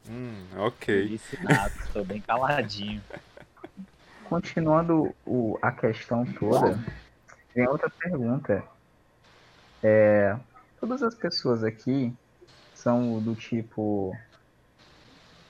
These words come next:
Speaker 3: para lindo, né? Essas pessoas que estão aqui que eu sei. Então,
Speaker 2: Um
Speaker 3: a
Speaker 2: ok, não, a
Speaker 3: pergunta
Speaker 2: gente já
Speaker 3: vem
Speaker 2: sabe que você é um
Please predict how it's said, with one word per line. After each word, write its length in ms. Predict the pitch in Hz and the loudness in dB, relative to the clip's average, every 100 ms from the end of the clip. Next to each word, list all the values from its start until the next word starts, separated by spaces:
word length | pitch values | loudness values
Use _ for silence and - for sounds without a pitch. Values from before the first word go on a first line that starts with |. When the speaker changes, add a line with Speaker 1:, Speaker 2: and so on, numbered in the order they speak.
| - - - - - _ - - - | -20 -20 -20 -20 -20 _ -20 -8 0
Speaker 3:
para 260 | 175 185 | 4 4
lindo, 400 | 185 127 107 101 | 4 4 2 2
né? 280 | 104 107 135 - - 110 107 | 2 2 0 -6 -2 -2 0
Essas 320 | 113 - 113 | -4 -6 -6
pessoas 380 | - 117 - 107 | -2 -4 -2 -4
que 100 | - | -4
estão 240 | - 117 113 | -8 -4 -4
aqui 180 | 117 | -6
que 80 | 117 | -6
eu 80 | 120 | -6
sei. 240 | - - - _ - _ - - - - | -4 -10 -10 _ -20 _ -20 -20 -20 -8
Então, 320 | 123 120 104 113 | -2 4 4 6
Speaker 2:
Um 40 | |
Speaker 3:
a 80 | 123 | 4
Speaker 2:
ok, 140 | 120 165 | 2 0
não, 180 | 131 120 | 0 2
a 40 | |
Speaker 3:
pergunta 60 | 160 | 2
Speaker 2:
gente 80 | 135 | 2
já 60 | |
Speaker 3:
vem 80 | 127 | 2
Speaker 2:
sabe 120 | 143 120 | 2 0
que 40 | |
você 140 | 107 | 0
é 40 | |
um 40 | 113 | 0